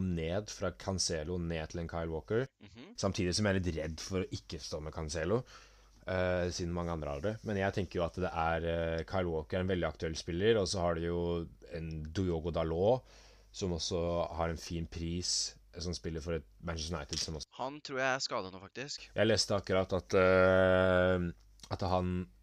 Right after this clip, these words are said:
Speaker 1: var ikke på trening, og det er ikke noe sånn tidsrom for når han kommer tilbake. Det er veldig som det står på Fantasy. Det er syttifem prosent sjanse for å spille. Jeg tror det er en fifty fifty prosent sjanse for at han spiller eller ikke. Eh, jeg tror Ten Hag, for han har ikke så veldig mye andre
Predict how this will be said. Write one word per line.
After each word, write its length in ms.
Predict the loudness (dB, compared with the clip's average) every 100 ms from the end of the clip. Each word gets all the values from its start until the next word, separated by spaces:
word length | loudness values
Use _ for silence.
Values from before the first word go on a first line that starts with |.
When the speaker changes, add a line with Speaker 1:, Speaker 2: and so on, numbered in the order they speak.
| -14 -4
Speaker 1:
var 260 | 0 0
ikke 220 | 0 -6
på 80 | -8
trening, 540 | 0 0 2 0 0 0
og 140 | 2
det 100 | 2 2
er 420 | 2 2 2 -2 -8 -10
ikke 200 | -6 -4
noe 120 | -2
sånn 360 | -4 -6 -8 -12 -18 -20 -20 -20 -20 -20 -20 -20 -14 -8
tidsrom 720 | -6 -6 2 2 4 0 -2 -4
for 140 | -2
når 80 | -2
han 60 | -2
kommer 160 | -2
tilbake. 440 | 0 2 2 2 2
Det 60 | 4
er 100 | 2
veldig 160 | 0
som 140 | -2 -2
det 60 | -2
står 220 | -4 -6
på 80 | -6
Fantasy. 220 | -6 -4
Det 40 | -4
er 40 | -4
syttifem 240 | -2 -4
prosent 160 | -4 -4
sjanse 240 | -4 -4
for 80 | -6
å 40 | -6
spille. 280 | -4 0 2
Jeg 140 | 2 0
tror 160 | -2
det 60 | -2
er 100 | -2
en 80 | -4
fifty 300 | -8 -8 -10
fifty 300 | -10 -10 -10
prosent 220 | -6 -6 -6
sjanse 220 | -8 -6
for 60 | -8
at 80 | -8
han 80 |
spiller 320 | -8 -6 -6 -6
eller 140 | -6
ikke. 180 | -4 -4 -2
Eh, 440 | 0 2 2 2 -2 -4 -4
jeg 120 | -2
tror 480 | -4 -2 0 2 0 -2 -14 -6
Ten 160 | -2 0
Hag, 400 | 2 2 2 0
for 140 | -2 -2
han 80 |
har 160 | -2 -2
ikke 120 | -2
så 60 | -4
veldig 100 | -2
mye 140 | -2 -2
andre 220 | -2